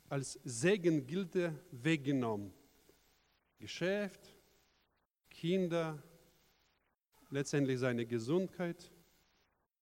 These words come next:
nur seine Frau blieb. Das gehört nicht zu meinem Thema, aber ich gehe davon aus, dass da irgendwas,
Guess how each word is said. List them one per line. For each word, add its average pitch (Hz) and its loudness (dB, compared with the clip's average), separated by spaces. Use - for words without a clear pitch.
nur 156 -2
seine 135 2
Frau 107 0
blieb. 101 -4
Das - -10
gehört 226 6
nicht 226 2
zu 202 4
meinem 196 6
Thema, 170 4
aber 147 6
ich - 0
gehe 226 -2
davon 147 2
aus, 156 2
dass 151 -10
da 160 -2
irgendwas, 151 -2